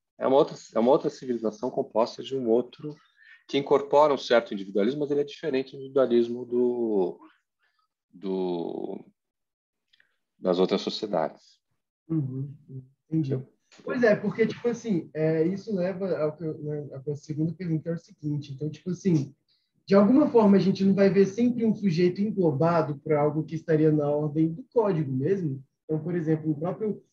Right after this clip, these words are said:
Speaker 2: discurso da família, na, na escola, né, na,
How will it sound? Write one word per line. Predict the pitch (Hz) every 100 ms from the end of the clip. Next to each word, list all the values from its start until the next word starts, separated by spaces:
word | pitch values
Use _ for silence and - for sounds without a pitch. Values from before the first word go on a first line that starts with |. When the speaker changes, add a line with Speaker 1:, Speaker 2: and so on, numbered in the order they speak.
| _ -
Speaker 2:
discurso | 170 160 139 160
da | 151
família, | 202 226 185 175 165 160 160
na, | 151 147 147 147 143
na | 147
escola, | 151 _ 156 165 165 156 147 139 139
né, | 151 175 180 160
na, | 139 143 143 143 139